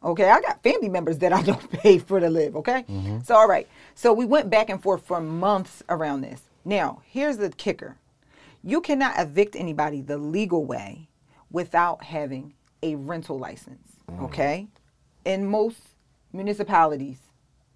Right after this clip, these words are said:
Speaker 1: right, you can't, you can't do it without having a rental license. At the time, the wait for a rental license in Philadelphia was some ridiculous, I think the longest I waited was, like, seven months to get a
Speaker 3: Okay.
Speaker 1: rental license.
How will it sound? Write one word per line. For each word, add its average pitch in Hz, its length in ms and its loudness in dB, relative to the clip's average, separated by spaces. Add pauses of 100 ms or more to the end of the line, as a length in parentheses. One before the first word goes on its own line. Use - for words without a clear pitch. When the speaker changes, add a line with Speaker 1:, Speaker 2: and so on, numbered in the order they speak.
(240)
Speaker 1:
right, 151 340 -8
you 151 120 -14
can't, - 340 -8
you 151 100 -10
can't 190 220 -4
do 180 80 2
it - 40 0
without 156 200 0
having 143 180 -4
a 139 40 -6
rental 165 260 -8
license. - 320 -12 (320)
At 185 180 -2
the 185 80 -4
time, 170 440 -10
the 139 100 -8
wait 139 400 -8
for - 320 -4
a 151 120 -8
rental 165 380 -10
license - 600 -12 (400)
in 185 160 -6
Philadelphia 170 840 -2 (160)
was 170 160 -6
some 175 300 -6
ridiculous, 165 760 -4
I 196 120 0 (160)
think 180 160 -8
the 156 100 -6
longest 165 380 -8
I 156 80 -2
waited 160 340 -2
was, 135 140 -10
like, 127 160 -8
seven 139 440 -4
months 131 360 -12 (460)
to - 60 -12
get 175 80 -2
a 170 40 -4
Speaker 3:
Okay. 180 80 -2
Speaker 1:
rental 226 180 -2
license. 139 260 -8